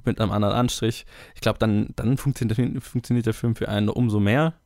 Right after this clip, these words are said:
weil der Rest des Films stimmt halt einfach und ist halt, äh, eine geile Thematik und, äh, allein die hat mich einfach schon berührt und mit den starken Performances, die gleichen einfach für mich,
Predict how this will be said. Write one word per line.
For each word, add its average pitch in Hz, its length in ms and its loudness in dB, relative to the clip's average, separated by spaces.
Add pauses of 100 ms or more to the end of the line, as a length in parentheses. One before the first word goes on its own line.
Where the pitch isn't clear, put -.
(680)
weil 101 140 2
der 101 160 -2
Rest 120 180 -2
des 123 100 0
Films 117 240 0
stimmt - 280 -2
halt 107 100 0
einfach - 480 -14
und 104 460 -4
ist 131 160 -10
halt, 123 280 -2
äh, 120 100 0
eine 113 120 0
geile 110 240 -2
Thematik 117 640 -4
und, 113 520 -6
äh, 117 200 -2
allein 113 340 0
die 117 240 0
hat 113 140 0
mich 107 120 -2
einfach 107 200 -6
schon 101 160 -4
berührt 117 480 -4
und - 400 -8 (180)
mit - 140 -12
den 107 240 -4
starken - 360 -6
Performances, 107 720 -8 (520)
die 139 80 0
gleichen 127 400 4
einfach 113 320 2
für - 260 -2
mich, 113 320 0